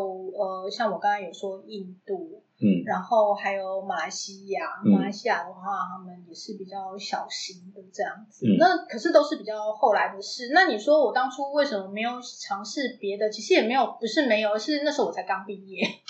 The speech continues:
Speaker 2: 哦。
Speaker 1: <laughs> 对，所以那，那时候刚好就是遇到了这个事件，那我就是想办法把所有东西，嗯，呃，建构出来，然后扛着包袱就去了，这样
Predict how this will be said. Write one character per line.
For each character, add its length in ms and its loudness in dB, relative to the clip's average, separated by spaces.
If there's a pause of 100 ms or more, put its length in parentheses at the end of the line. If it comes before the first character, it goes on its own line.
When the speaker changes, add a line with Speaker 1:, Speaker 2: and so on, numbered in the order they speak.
Speaker 2:
哦。 160 6 (240)
Speaker 1:
<laughs> 260 4
对， 200 6
所 160 6
以 180 6
那， 240 -6
那 80 -4
时 120 -12
候 60 -6
刚 140 2
好 180 4
就 120 -8
是 180 -10
遇 160 0
到 180 8
了 140 2
这 80 -10
个 100 -2
事 300 -10
件， 400 4
那 300 2
我 100 -8
就 100 -2
是 300 -6 (220)
想 200 -4
办 220 4
法 240 4
把 180 4
所 260 4
有 40 6
东 180 0
西， 600 -10
嗯， 420 -8 (500)
呃， 220 -4
建 180 6
构 180 0
出 240 -10
来， 380 -2
然 120 -2
后 200 8
扛 220 0
着 80 0
包 200 8
袱 260 -10
就 120 -4
去 400 -2
了， 60 -12 (260)
这 100 0
样 80 0